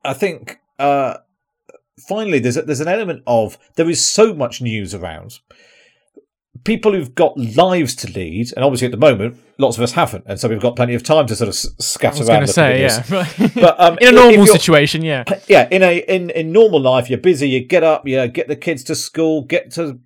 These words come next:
Speaker 1: work, commute, and, you know, and all that, and then you're out, um, seeing friends, whatever it might be. You haven't got time to go around, like, reading. The, the, the amount of news online can be daunting.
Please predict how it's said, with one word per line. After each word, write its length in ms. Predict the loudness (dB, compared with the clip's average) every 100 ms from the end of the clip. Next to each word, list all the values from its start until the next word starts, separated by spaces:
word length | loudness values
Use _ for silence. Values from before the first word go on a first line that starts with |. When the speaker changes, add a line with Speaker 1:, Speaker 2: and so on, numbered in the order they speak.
| -4
Speaker 1:
work, 360 | 2 2 0
commute, 400 | -8 -4 -2 -2 -6
and, 240 | -16 -16 _ _ _ -8
you 100 | -4
know, 200 | -4 -4
and 140 | 0
all 180 | 0 2
that, 120 | 0
and 100 | -2
then 60 | -4
you're 100 | -2
out, 180 | -4 -6 -8 -10 _ _ -20 -10
um, 400 | -8 -8 -14 -12
seeing 260 | -8 -8 -8
friends, 460 | -4 -2 -2 -2
whatever 180 | 0 0
it 60 | -2
might 180 | -4
be. 80 | -4
You 80 | -4
haven't 220 | -4 -4
got 200 | -6 -8
time 440 | -8 -6 -4 -4 -8
to 120 | -10
go 240 | -6 -6
around, 380 | -4 -4 -6 -6
like, 160 | -6 -4
reading. 480 | -4 -2 -2 -6 -8 _ _ _
The, 160 | -6 -6
the, 300 | -4 -6 -4
the 180 | -4 -4
amount 300 | -4 -8 -8
of 100 | -6
news 340 | -6 -4 -4
online 380 | -6 -6 -6 -6
can 140 | -8
be 160 | -10 -12 -6
daunting. 480 | -4 -6 -12 -16